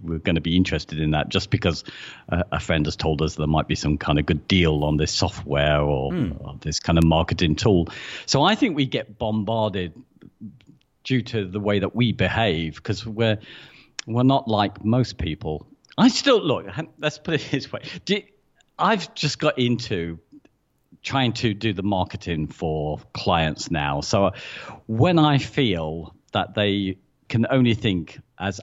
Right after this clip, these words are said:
Speaker 1: advertisers are trying to push their message out, I'm trying to get them into the idea that they might look at this book and that they might consider a new way of chunking out content so they're always available. So I'm starting to,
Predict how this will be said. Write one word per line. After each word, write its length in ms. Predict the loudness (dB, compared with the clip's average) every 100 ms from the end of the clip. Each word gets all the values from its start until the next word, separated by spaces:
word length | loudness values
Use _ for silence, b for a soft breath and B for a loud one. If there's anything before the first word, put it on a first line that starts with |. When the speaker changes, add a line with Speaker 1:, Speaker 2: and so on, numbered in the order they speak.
| -4
Speaker 1:
advertisers 760 | -4 -4 -6 -4 -4 -10 -12
are 60 | -4
trying 180 | 0
to 80 | 0
push 260 | 0 -2 -2
their 140 | 2
message 400 | 2 2 -2 0
out, 240 | 0 0 0
I'm 140 | -2
trying 340 | 0 2 2 2
to 120 | 0
get 320 | -2 -2 -2
them 240 | -2 -4 -4
into 260 | -4 -6
the 160 | -2 0
idea 640 | 0 0 0 0 -2 -4 B B B
that 140 | -2 2
they 80 | 4
might 240 | 4 4
look 220 | 2 2
at 80 | 2
this 180 | 2 0
book 360 | 2 0 0 -10 -4
and 180 | -2 0
that 120 | 0
they 80 | 0
might 280 | 0 0 0
consider 560 | -2 0 0 2 2 0 B B B B
a 60 | 2
new 220 | 4 4
way 260 | 4 2 2
of 240 | 0 -6 -20 _ _ -12 -2
chunking 400 | 2 2 2 2
out 280 | 0 -2 -2
content 580 | -2 0 0 -2 -2
so 200 | -2 -2
they're 120 | 0 0
always 380 | 2 2 2
available. 460 | 0 0 0 0 -4
So 160 | -2 0
I'm 100 | 0
starting 420 | 0 -4 -2 -8
to, 340 | -4 0 0